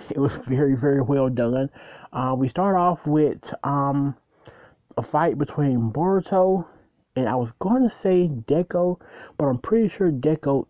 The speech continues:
isn't My Hero. I could be wrong. If I'm right, then yay. But if I'm wrong, sorry. But the main guy, the main dude is My Hero. It's <laughs> him versus Boruto in a fight.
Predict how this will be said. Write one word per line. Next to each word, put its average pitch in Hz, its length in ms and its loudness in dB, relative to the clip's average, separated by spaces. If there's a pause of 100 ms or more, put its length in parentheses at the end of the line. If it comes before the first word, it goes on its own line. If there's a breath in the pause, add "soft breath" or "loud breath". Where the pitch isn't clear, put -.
(140)
isn't 117 460 -2
My 117 200 0
Hero. - 520 -4 (160)
I 95 60 -4
could 165 220 -2
be 190 60 2
wrong. 135 460 0
If 120 140 -2
I'm 123 160 2
right, 160 340 2
then 147 340 2
yay. 120 260 2 (540 loud breath)
But 123 100 -2
if 113 60 -2
I'm 117 120 2
wrong, 165 440 4 (240)
sorry. - 540 -4 (280 loud breath)
But 175 180 -2
the 175 60 0
main 180 280 4
guy, - 240 -4 (320)
the 151 100 2
main 175 320 4
dude 139 340 4
is 131 100 0
My 123 140 0
Hero. - 500 -4
It's 123 220 -4
<laughs> - 300 -4
him 180 260 2 (380 loud breath)
versus 156 280 0
Boruto 135 720 0
in - 100 -10
a - 60 -10
fight. - 460 -6